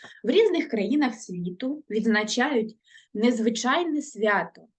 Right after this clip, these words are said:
Міжнародний день Д Н К. Ця дата обрана в пам'ять про те, що цього дня в тисяча дев'ятсот п'ятдесят третьому році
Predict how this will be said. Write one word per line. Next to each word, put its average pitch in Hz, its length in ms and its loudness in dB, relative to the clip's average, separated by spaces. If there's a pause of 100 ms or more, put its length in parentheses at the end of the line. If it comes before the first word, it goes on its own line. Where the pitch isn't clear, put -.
Міжнародний 190 960 0
день 220 360 -4 (180)
Д 180 120 -6
Н 190 300 -6
К. - 180 -10 (1080)
Ця - 80 0 (140)
дата 269 440 4
обрана 254 560 2
в - 80 -6
пам'ять 220 640 0
про 311 140 -4
те, 185 480 -4 (340)
що 240 180 0
цього 254 380 2
дня 208 640 -2
в - 40 -20
тисяча 359 480 0
дев'ятсот 254 540 0
п'ятдесят 240 540 -2
третьому 214 520 -2
році 214 540 -6